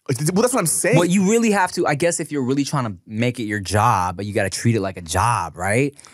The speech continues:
Speaker 2: But fuck, man, like, I just, you know, I'm always kind of, um, jumping around from dif-, different stream services. I'm always trying to find who can, like, offer me a bag to do it.
Speaker 1: Mm-hmm.
Speaker 2: Because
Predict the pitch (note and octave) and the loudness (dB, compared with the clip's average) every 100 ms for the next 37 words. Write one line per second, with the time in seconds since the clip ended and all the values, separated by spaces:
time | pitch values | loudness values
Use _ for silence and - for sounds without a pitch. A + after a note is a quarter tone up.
0 | - _ G2 D#2+ - C#3+ F#3 B2 F#2 F#2+ | -20 _ -4 -4 -2 2 2 2 -2 -6
1 | G2+ A2+ A2+ G2+ G2 - A2+ B2 C#3 C3 | -2 -2 -2 -4 -6 -4 -2 0 0 0
2 | - - _ _ _ _ _ - C3 C3 | -4 -16 _ _ _ _ _ 0 2 4
3 | A#2+ C3+ E3+ G3 F#3+ F3 - C#3 C#3+ C3+ | 2 0 2 2 2 0 0 0 2 2
4 | B2 G#2+ A2 G#2 G2 F#2 F2 - _ _ | 0 2 2 4 2 0 -4 -14 _ _
5 | _ _ A2+ A2+ A2 A2 G#2+ G#2 G#2+ A2 | _ _ 0 0 0 0 0 0 0 0
6 | B2+ G#2 G2 A2 - G2+ G#2+ - F#2 F2+ | 0 -2 -2 -4 -6 -4 -2 -2 -4 -4
7 | G2+ A2 - C3 C#3 F3 E3+ B2+ C3+ D#3+ | -2 0 2 2 2 0 2 2 2 0
8 | F3 C#3+ - A#2 A#2 B2 A2+ G#2 F#2 F2+ | 0 -2 0 0 2 2 0 -4 -6 -10
9 | _ _ _ _ _ _ _ - A2 A#2 | _ _ _ _ _ _ _ 0 0 2
10 | A2 G2 E2 F2+ G#2 A#2 A2 G2 G#2 C#3+ | 0 -2 -2 0 0 -2 -2 0 0 -2
11 | B2+ A2+ G#2+ G#2+ _ _ _ _ - A#2+ | -4 -10 -12 -16 _ _ _ _ -2 0
12 | A#2 A#2 | 2 0